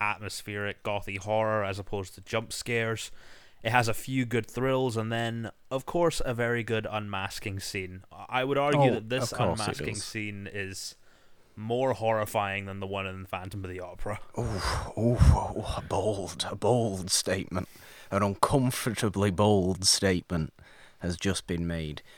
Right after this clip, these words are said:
Speaker 2: You're saying, you're saying that House of Wax's unmasking is more horrifying than,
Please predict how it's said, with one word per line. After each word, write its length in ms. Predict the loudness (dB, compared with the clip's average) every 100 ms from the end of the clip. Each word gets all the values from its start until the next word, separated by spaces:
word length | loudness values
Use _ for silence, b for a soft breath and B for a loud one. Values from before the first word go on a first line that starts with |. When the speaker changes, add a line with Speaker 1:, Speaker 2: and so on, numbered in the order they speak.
| B B
Speaker 2:
You're 200 | 0 2
saying, 320 | 4 4 4
you're 200 | 4 4
saying 320 | 4 4 6
that 240 | 6 4 2 -6 B 0
House 280 | 4 4 4
of 100 | 4
Wax's 480 | 4 4 2 0 0
unmasking 800 | 2 4 4 2 0 0 0
is 220 | 0 -2 0
more 400 | 2 2 0 -4 b b b b b b b -20 -2
horrifying 840 | 4 4 4 2 -2 -4 -8 -12 -14 -20 _ -20 _ _ _ -20 _ -16 -2
than, 420 | 0 0 -6